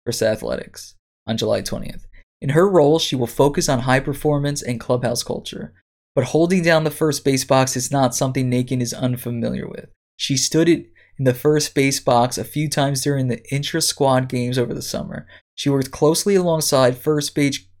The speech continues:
coach Anton Richardson over the summer, overseeing outfield and base running instruction. But before Nakin was on the Giants coaching staff, she was in the San Francisco baseball operations department for six years, aiding with the team's health and awareness programs,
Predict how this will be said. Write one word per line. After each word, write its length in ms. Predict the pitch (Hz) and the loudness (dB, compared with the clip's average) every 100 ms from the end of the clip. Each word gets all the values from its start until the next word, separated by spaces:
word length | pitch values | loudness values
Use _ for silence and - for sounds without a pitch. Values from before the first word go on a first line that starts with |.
| - | -6
coach 480 | 151 131 117 - _ _ _ - | 2 2 2 -4 _ _ _ -4
Anton 580 | 127 135 - 147 143 - | -2 -2 0 0 0 0
Richardson 520 | 131 131 - - 131 | -2 -2 -6 -8 -8
over 220 | - - | -8 -8
the 100 | - | -8
summer, 380 | - - 50 - - _ _ _ _ _ | -6 -8 -8 -14 -18 _ _ _ _ _
overseeing 600 | 139 151 180 - 143 143 - | 0 2 4 2 0 -2 -2
outfield 400 | 123 127 143 131 | -2 0 0 -2
and 120 | 120 | -2
base 260 | 113 113 | -2 -4
running 220 | - 120 113 | -6 -8 -10
instruction. 600 | - - - - - - _ _ | -12 -12 -12 -14 -16 -20 _ _
But 120 | 131 | 0
before 300 | 127 131 170 | 0 2 2
Nakin 360 | 185 160 160 170 | 4 2 0 0
was 140 | 151 | 0
on 100 | 151 | 0
the 80 | 139 | 0
Giants 400 | 120 127 127 147 | 2 2 2 0
coaching 480 | - 147 147 - 117 | -2 0 0 -2 -6
staff, 360 | - - 98 - | -6 -6 -8 -6
she 220 | - 139 | -4 0
was 220 | 131 127 | 0 0
in 240 | - 143 | -2 -4
the 100 | 156 | -2
San 400 | 131 - 135 135 | 0 0 2 0
Francisco 540 | 143 160 - 139 - 139 | 0 -4 -4 -4 0 0
baseball 460 | 131 131 127 131 | 2 0 0 0
operations 680 | 117 120 120 120 120 - 117 | 0 0 0 0 -2 -4 -4
department 460 | 117 - 120 113 113 | -6 -2 -2 -2 -6
for 140 | 113 | -6
six 420 | - - 117 - | -4 -2 -2 -2
years, 420 | - - 71 - - _ _ _ - | -6 -8 -12 -16 -20 _ _ _ -4
aiding 380 | 131 151 170 170 | 0 0 0 0
with 160 | 151 | 0
the 80 | 123 | 0
team's 440 | 123 - 151 156 | -2 -4 -4 -4
health 300 | - 131 156 | 0 2 2
and 200 | 123 117 | 0 -2
awareness 380 | 117 117 123 123 | 0 0 -2 -6
programs, 600 | - - - - - - | -8 -8 -8 -12 -12 -14